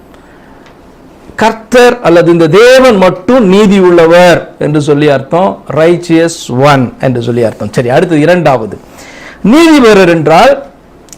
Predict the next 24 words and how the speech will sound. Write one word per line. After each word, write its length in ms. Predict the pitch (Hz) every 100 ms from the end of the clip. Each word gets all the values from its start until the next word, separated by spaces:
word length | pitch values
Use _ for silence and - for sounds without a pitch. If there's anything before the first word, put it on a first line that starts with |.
| - 135
தேவனுடைய 720 | 214 302 311 285 262 262 262
நீதியை 640 | 208 254 277 233 240 247
நிறைவேற்றியவர் 1120 | 214 247 294 269 269 - 247 208 175 185 160 - - - - _ _
என்று 180 | 165 160
சொல்லி 200 | 151 139
அர்த்தம். 180 | 127 180
நல்லா 80 | 208
புரிந்து 240 | 202 196
கொள்ளுங்க. 500 | 180 175 190 226 226 - - - - -
ஒண்ணு 640 | 156 196 220 254 294 - - _ - - - - -
நீதிபரர் 480 | - 240 254 240 220
என்று 100 | 214
சொன்னால் 240 | 196 233
அது 160 | 294 208
தேவனை 360 | 190 240 247 220
மட்டுமே 420 | 214 226 240 240
குறிக்கிற 400 | 202 202 190 208
வார்த்தை. 460 | 185 180 175 196 247 302 - - - - - -
இன்னொன்னு 520 | 233 320 294 214 214
நீதிபரர் 680 | 202 254 262 220 208 190 175
அப்படின்னு 120 | 175
சொன்னா 220 | 170 175
என்ன 180 | 180 170
அர்த்தம்னா, 400 | 151 156 156 156